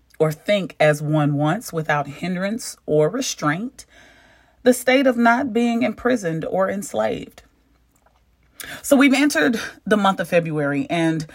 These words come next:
people the world over are planning activities, intimate dinners. They're shopping for gifts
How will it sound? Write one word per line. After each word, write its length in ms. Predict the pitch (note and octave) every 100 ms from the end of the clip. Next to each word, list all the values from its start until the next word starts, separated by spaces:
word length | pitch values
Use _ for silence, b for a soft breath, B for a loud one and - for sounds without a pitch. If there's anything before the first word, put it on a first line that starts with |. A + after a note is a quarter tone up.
| B B B B
people 240 | C#4 B3+
the 60 | A#3
world 320 | G3+ G3 G3+
over 300 | F3 F3 F#3
are 160 | D#3 D#3
planning 520 | - G3 G#3 G3+ F#3+
activities, 800 | E3 - - G#3 G3+ G3+ G3+ F#3+ F#3
intimate 640 | G3 - F3 - D#3 -
dinners. 640 | E3+ F#3+ F#3+ F#3 F#3 - B B B
They're 100 | F3+
shopping 480 | E3+ - G3 G3 F#3+
for 160 | - D3
gifts 640 | D3 D#3+ G3+ - -